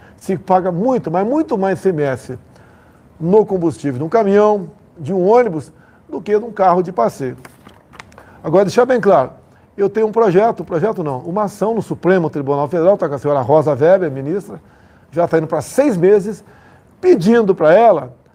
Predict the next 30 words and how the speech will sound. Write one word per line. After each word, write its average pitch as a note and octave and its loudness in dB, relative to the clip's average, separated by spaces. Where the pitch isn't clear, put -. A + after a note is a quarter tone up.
a F3 0
regulamentação G#3+ 0
de D#3 -8
uma C4 0
emenda A#3 2
constitucional G3 -2
de G3 -6
dois A3 2
mil C4 -2
e B3 2
um. B3 0
O - -16
que C4+ -4
que C4+ -6
diz G#3+ -2
essa G#3+ 2
emenda? D3+ 0
Bem G3 -4
clara, C4 4
qualquer B3 -6
um B3 -6
só A#3 -2
olhar G#3+ 2
lá B3 -2
entende, A#3+ -6
não C#3 -10
precisa D#3+ -12
ser G#3 -4
advogado, F3 -6
entende. G3+ -4